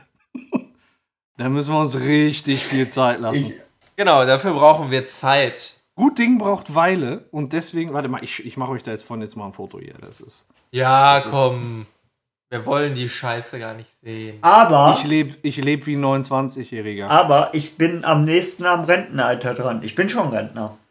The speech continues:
Speaker 3: Bei dir?
Speaker 1: Heut-, heutzutage schon. In, in, wenn du in Rente gehst, dann muss man wahrscheinlich bis, bis achtzig arbeiten oder so.
Speaker 2: <laughs>
Speaker 1: Die Lutscher, die machen uns alle fertig.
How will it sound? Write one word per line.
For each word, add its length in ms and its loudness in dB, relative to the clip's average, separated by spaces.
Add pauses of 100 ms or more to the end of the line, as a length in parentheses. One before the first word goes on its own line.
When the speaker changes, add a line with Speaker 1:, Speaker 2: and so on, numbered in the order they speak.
(200)
Speaker 3:
Bei 120 -8
dir? 280 -14 (160)
Speaker 1:
Heut-, 320 4
heutzutage 640 0
schon. 340 0
In, 300 -4
in, 440 -6
wenn 140 0
du 140 -2
in 100 0
Rente 320 -2
gehst, 280 -2
dann 120 0
muss 160 -4
man 160 0
wahrscheinlich 400 0
bis, 260 -8
bis 240 -12
achtzig 520 0
arbeiten 520 -4
oder 160 2
so. 200 -6 (380)
Speaker 2:
<laughs> 380 -20
Speaker 1:
Die 60 -8
Lutscher, 320 -6
die 80 -6
machen 220 -4
uns 100 -6
alle 180 -4
fertig. 520 -6